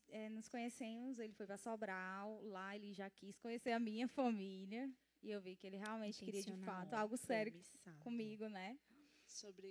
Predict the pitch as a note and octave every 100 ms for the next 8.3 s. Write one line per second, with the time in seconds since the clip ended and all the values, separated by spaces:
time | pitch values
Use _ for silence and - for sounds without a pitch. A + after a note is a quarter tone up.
0 | F3+ F3+ F#3+ G#3 G3+ G3 F#3 F3+ E3 -
1 | _ _ _ _ _ - _ B3 C#4 D4
2 | B3+ C4 B3 A3+ A3 A3+ - G#3+ A3 A3
3 | B3 A#3+ F#3 F#3+ A3 C4 C#4+ B3+ - G3+
4 | A3 G#3+ A3+ A3 G#3+ G#3+ A3 F#4 C4 G#3
5 | C4+ G4 _ _ _ _ _ - F3+ A#3
6 | - _ _ _ - G3+ G3 A3 G3+ D#3+
7 | - _ _ _ _ - G3 A3 - G3+
8 | F#3+ -